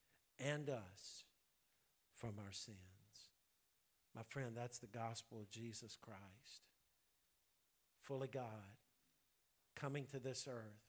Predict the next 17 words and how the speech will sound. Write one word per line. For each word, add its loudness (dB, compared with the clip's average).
because 2
he 0
loved 0
us, -4
because -4
we -6
have -4
a -6
need, -6
dying 6
at -4
Calvary 6
for -4
us, -10
and -4
rising 6
again -2